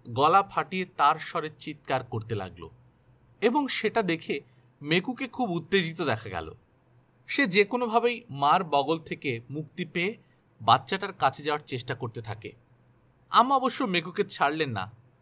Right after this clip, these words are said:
কম বয়সী মাটিকে বললেন, "তোমার বাচ্চাকে কোলে নিয়ে শান্ত করো।" কম বয়সী মা সাথে সাথে নিচু হয়ে বাচ্চাটিকে কোলে তুলে নিতেই বাচ্চাটি ম্যাজিকের মতো শান্ত হয়ে গেল। মা সবার দিকে তাকিয়ে বললেন,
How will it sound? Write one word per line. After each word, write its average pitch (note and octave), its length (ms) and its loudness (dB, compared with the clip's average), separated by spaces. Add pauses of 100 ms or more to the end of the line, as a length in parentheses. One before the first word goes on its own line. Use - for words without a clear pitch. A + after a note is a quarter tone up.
(260)
কম E3+ 200 2
বয়সী F#3+ 300 2
মাটিকে F3 380 0
বললেন, F3 380 -2 (800)
"তোমার D#3 160 -2
বাচ্চাকে D3 480 4
কোলে E3 300 0
নিয়ে E3+ 160 -4
শান্ত D#3 320 -2
করো।" F#2 300 -6 (1120)
কম A#3+ 200 8
বয়সী C4+ 280 2
মা G3+ 260 4
সাথে F3 320 -4
সাথে F#3 300 -4
নিচু C#3+ 340 -6
হয়ে D3 140 0
বাচ্চাটিকে C3+ 580 0
কোলে C3+ 320 -4
তুলে C#3 240 -8
নিতেই C#3 380 -8 (540)
বাচ্চাটি F3 400 8
ম্যাজিকের D3 460 2
মতো C#3+ 200 -6
শান্ত A2 340 -8
হয়ে G2+ 200 -4
গেল। F2 240 -10 (760)
মা C#3+ 200 10
সবার C#3 340 2
দিকে D3 200 -8
তাকিয়ে D3 280 -4
বললেন, D3 320 -2